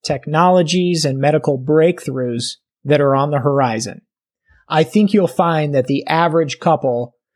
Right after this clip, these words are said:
sixty-two-year-old couple, will agree that there's a good chance that people will continue to live longer. Now, when you're thinking about yourself and maybe your spouse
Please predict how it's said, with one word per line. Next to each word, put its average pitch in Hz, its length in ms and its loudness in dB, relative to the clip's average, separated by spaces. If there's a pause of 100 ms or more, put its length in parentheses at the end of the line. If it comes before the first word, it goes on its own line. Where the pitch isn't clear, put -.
sixty-two-year-old 185 920 0
couple, 123 480 -4 (320)
will 156 220 2
agree 147 560 2
that 131 160 -6
there's 127 240 -4
a 123 60 -2
good 156 400 0
chance 131 600 -2 (260)
that 131 220 -2
people 170 420 2
will 147 160 2
continue 143 480 -2
to 123 80 0
live 123 220 2
longer. 117 460 -4 (420)
Now, 170 220 2
when 180 180 2
you're 160 100 2
thinking 233 360 2
about 180 240 0
yourself 156 580 0
and 143 140 -4
maybe 147 220 2
your 135 180 0
spouse 151 580 -2